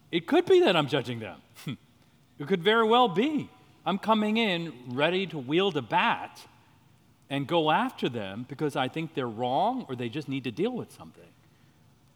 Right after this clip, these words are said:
So that it, it does put a helpful pressure to make sure I'm in a good place spiritually as I enter into a hard conversation. Very few of us are, uh, are privileged to be in the position of a prophet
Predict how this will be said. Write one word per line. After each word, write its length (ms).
So 140
that 340
it, 40
it 400
does 280
put 240
a 80
helpful 420
pressure 480
to 80
make 240
sure 580
I'm 340
in 160
a 60
good 360
place 300
spiritually 720
as 180
I 100
enter 300
into 340
a 60
hard 260
conversation. 640
Very 260
few 260
of 140
us 380
are, 300
uh, 160
are 100
privileged 540
to 80
be 420
in 140
the 60
position 440
of 100
a 80
prophet 680